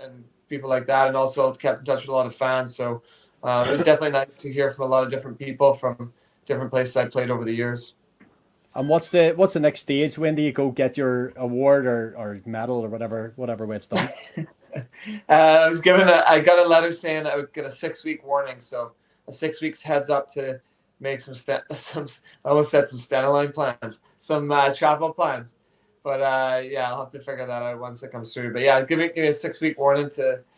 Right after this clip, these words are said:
Speaker 1: sort of arrange some things to get there.
Speaker 2: And, and how's things at T P F? How's the golf? How's the handicap going?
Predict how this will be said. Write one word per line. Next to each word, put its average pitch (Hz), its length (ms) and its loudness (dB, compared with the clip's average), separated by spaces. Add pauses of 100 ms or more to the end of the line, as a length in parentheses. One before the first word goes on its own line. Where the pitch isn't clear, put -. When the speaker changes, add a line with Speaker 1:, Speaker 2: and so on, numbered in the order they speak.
(140)
Speaker 1:
sort 135 320 0
of 127 60 4
arrange 127 380 -4
some 123 200 -10
things 123 300 -8
to 131 100 -10
get 123 240 -4
there. 120 280 -2 (760)
Speaker 2:
And, 131 240 -4
and 143 160 0
how's 170 220 4
things 151 260 4
at 147 140 -8
T 147 140 0
P 143 200 0
F? 143 200 4
How's 143 180 0
the 131 80 -2
golf? 143 280 2
How's 147 180 -2
the 131 80 -2
handicap 151 460 -4
going? 175 280 -4